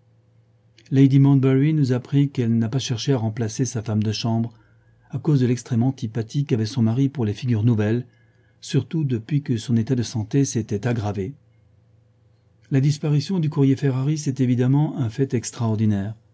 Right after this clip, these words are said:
Ni Lady Mountberry, ni le baron ne peuvent l'expliquer. Aucune recherche de notre part n'a amené le moindre éclaircissement à ce mystère. Mais nous n'avons rien trouvé non plus qui puisse faire attacher ce fait de près ou de loin à la cause spéciale de notre enquête.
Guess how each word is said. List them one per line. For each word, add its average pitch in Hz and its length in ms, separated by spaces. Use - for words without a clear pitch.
Ni 120 160
Lady 110 320
Mountberry, 104 580
ni 120 140
le 107 100
baron 113 400
ne 127 160
peuvent 135 320
l'expliquer. 113 640
Aucune 120 260
recherche 120 460
de 117 80
notre 101 260
part 117 420
n'a 120 140
amené 120 260
le 117 160
moindre 110 300
éclaircissement 117 720
à 85 60
ce - 140
mystère. 95 540
Mais 139 60
nous 139 100
n'avons 135 200
rien 147 160
trouvé 127 320
non 117 160
plus 147 320
qui - 100
puisse 131 200
faire 123 180
attacher 123 400
ce 123 180
fait 127 300
de 117 80
près 131 240
ou 123 100
de 101 100
loin 123 300
à 143 80
la 107 120
cause 117 240
spéciale 117 500
de 107 80
notre 107 240
enquête. 110 480